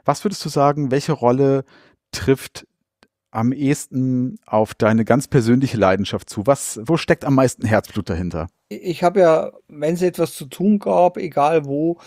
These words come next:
Speaker 2: dann hab ich immer die, die Hand gehoben und gesagt, "Okay, we-, wenn's keiner macht, dann mach ich das irgendwie." Auch wenn ich's nicht konnte oder wollte, wie auch immer.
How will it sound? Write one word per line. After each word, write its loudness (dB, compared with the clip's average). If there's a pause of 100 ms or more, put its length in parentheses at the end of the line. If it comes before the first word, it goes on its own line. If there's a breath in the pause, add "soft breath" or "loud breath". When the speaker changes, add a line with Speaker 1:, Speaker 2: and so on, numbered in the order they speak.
(240 loud breath)
Speaker 2:
dann -2
hab 2
ich -2
immer 2
die, 2
die 0
Hand 0
gehoben 0
und -2
gesagt, -2
"Okay, 0
we-, -2
wenn's 0
keiner 2
macht, 0
dann 0
mach -2
ich -10
das -12
irgendwie." -10
Auch -6
wenn 2
ich's -8
nicht -10
konnte 0
oder 0
wollte, 2
wie 2
auch -2
immer. -4